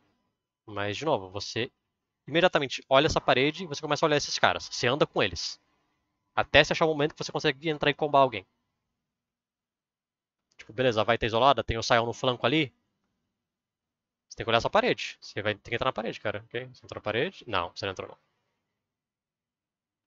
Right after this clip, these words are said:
Eu não, eu não acho que isso aqui foi ruim, cara. Honestamente, vai. Daí aqui você... Ah, pera, o que aconteceu?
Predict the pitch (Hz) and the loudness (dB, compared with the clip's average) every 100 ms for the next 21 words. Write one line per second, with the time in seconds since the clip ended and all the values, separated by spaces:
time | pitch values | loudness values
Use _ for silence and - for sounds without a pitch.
0 | _ _ _ _ _ _ _ _ _ _ | _ _ _ _ _ _ _ _ _ _
1 | _ _ _ _ _ _ _ _ _ _ | _ _ _ _ _ _ _ _ _ _
2 | _ _ _ _ _ _ - - 233 - | _ _ _ _ _ _ -10 -4 -2 0
3 | 240 127 - 123 - 110 117 95 92 - | 2 2 0 -8 -10 -10 -8 -8 -10 -8
4 | 98 101 113 110 95 98 101 _ _ _ | -8 -8 -10 -10 -8 -10 -10 _ _ _
5 | _ _ _ _ _ _ _ 104 101 110 | _ _ _ _ _ _ _ -12 -10 -12
6 | - 110 - _ _ _ - - 98 98 | -12 -12 -14 _ _ _ -16 -4 -4 -4
7 | _ 214 190 - 120 139 | _ -14 -12 -8 -6 -6